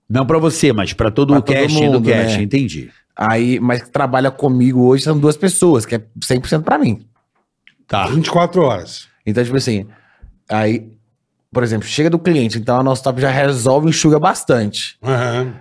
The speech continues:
Speaker 2: Aí eu tenho essas duas pessoas pra enxugar mais ainda, pra chegar menos em mim. Então, é muita gente pra, pra lidar. Por exemplo, se fosse eu pagar todo mundo, seria uma, uma, tinha que ser umas cinco pessoas, se fosse tudo do meu bolso.
Speaker 1: Entendi.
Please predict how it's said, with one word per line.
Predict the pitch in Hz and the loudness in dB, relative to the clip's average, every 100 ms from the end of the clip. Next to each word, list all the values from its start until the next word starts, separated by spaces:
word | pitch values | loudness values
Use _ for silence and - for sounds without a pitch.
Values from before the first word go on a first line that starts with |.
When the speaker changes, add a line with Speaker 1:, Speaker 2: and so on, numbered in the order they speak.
| _ - | _ -4
Speaker 2:
Aí | 110 123 | 0 2
eu | 135 | 0
tenho | 139 | 0
essas | 143 131 | 0 0
duas | 139 160 | 2 0
pessoas | 151 156 | 0 0
pra | |
enxugar | 160 165 156 156 | 0 0 2 0
mais | 147 156 208 214 | 0 0 0 2
ainda, | 190 170 180 | 2 2 2
pra | 175 | 0
chegar | 180 175 | 0 0
menos | 170 160 175 180 | 0 2 2 2
em | 190 | 2
mim. | 175 127 | 2 2
Então, | 117 123 131 139 143 _ _ _ _ _ _ _ _ _ _ _ - | 0 2 2 0 -2 _ _ _ _ _ _ _ _ _ _ _ -12
é | - | -2
muita | 147 131 180 | 2 2 2
gente | 190 156 156 | 2 0 -4
pra, | - 117 113 - | -4 -2 -4 -4
pra | 117 | -4
lidar. | 107 95 82 - _ _ _ - - - | -2 -4 -6 -12 _ _ _ -20 -20 -8
Por | 98 | -4
exemplo, | 90 92 85 - - | -2 -4 -6 -10 -10
se | 107 | -6
fosse | 98 104 107 - - | -2 -2 -2 -6 -2
eu | 110 110 | -2 0
pagar | 107 101 | -2 -2
todo | 104 107 | -2 0
mundo, | 110 117 | 0 -2
seria | 120 160 | -4 -6
uma, | 165 | -4
uma, | 143 127 - _ | -4 -6 -10 _
tinha | - | -16
que | 107 | -8
ser | |
umas | 117 120 - _ | -6 -6 -10 _
cinco | - 117 - | -8 -8 -4
pessoas, | - - 123 104 | -6 -2 -2 -2
se | - | -4
fosse | 104 | -8
tudo | 101 | -6
do | 98 | -4
meu | 98 | -4
bolso. | 85 80 - - _ _ | -4 -8 -12 -20 _ _
Speaker 1:
Entendi. | 95 92 117 107 98 87 | -6 -2 0 0 0 -2